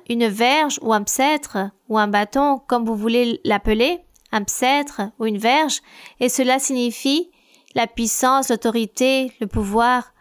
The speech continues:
Alors demandez à Dieu qu'il vous donne cela, car cela veut dire beaucoup dans la vie spirituelle que nous avons. Car cela signifie que nous sommes puissants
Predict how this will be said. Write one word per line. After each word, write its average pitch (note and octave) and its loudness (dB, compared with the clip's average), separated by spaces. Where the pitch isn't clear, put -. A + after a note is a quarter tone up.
Alors A3+ 0
demandez C4 2
à A#3+ 2
Dieu B3+ -2
qu'il A3 -4
vous A3 -2
donne B3+ 0
cela, A3 -2
car G3+ -2
cela A3+ 0
veut A#3 -6
dire B3 -2
beaucoup C#4+ 0
dans B3+ 0
la G#3 0
vie A#3+ -2
spirituelle B3 -2
que B3 -6
nous G3+ -4
avons. F#3 -4
Car A3+ 0
cela B3 0
signifie C4 -4
que - 0
nous A#3+ 0
sommes B3+ 0
puissants C4+ 0